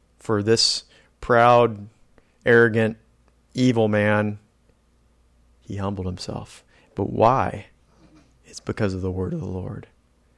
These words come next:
The word of the Lord came from Elijah, and it had an effect in his life. When we speak with our own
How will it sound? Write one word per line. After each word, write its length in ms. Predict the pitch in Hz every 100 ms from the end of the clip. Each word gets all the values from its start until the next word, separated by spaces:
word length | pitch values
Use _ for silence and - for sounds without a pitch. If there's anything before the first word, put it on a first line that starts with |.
| _ _
The 80 | 110
word 320 | 101 110 131
of 80 | 131
the 80 | 127
Lord 360 | 113 117 107 -
came 460 | 101 95 95 92 -
from 200 | - 101
Elijah, 540 | 92 92 92 - 101 - _ _ _ _ _ _
and 120 | 95
it 80 | 98
had 200 | 107 95
an 60 | 92
effect 560 | 92 - 98 - - - _
in 140 | 98
his 160 | 92 87
life. 520 | 92 87 - - - _ _ _ _ _ _ _ _ _
When 140 | 117
we 80 | 123
speak 360 | 139 - 190 -
with 120 | 165
our 220 | 147 147
own 360 | 170 196 180